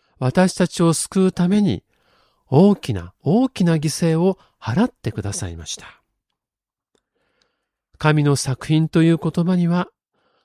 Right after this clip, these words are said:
私たちに対する神の大きな愛が込められています。そして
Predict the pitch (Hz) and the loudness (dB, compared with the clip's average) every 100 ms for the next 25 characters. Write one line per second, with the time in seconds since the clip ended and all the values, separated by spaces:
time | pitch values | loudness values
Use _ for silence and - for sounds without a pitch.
0 | _ _ _ 117 117 165 165 165 - 160 | _ _ _ -4 0 0 0 -2 0 -2
1 | 156 160 165 151 185 185 - _ _ _ | 0 0 0 -2 -2 -2 -4 _ _ _
2 | _ _ _ - 214 220 123 - - 233 | _ _ _ -2 0 2 0 -4 -2 0
3 | 285 - 190 156 - 175 247 208 104 87 | 0 -2 -2 -2 0 2 2 2 -2 -4
4 | - 104 123 151 151 - 104 101 107 - | -8 -4 -2 0 -2 -2 -6 -4 -6 -8
5 | - _ _ _ _ _ _ _ _ _ | -14 _ _ _ _ _ _ _ _ _
6 | _ _ _ _ _ _ _ _ _ _ | _ _ _ _ _ _ _ _ _ _
7 | _ _ _ _ _ _ - 165 - 190 | _ _ _ _ _ _ -2 -2 0 -4
8 | - | -4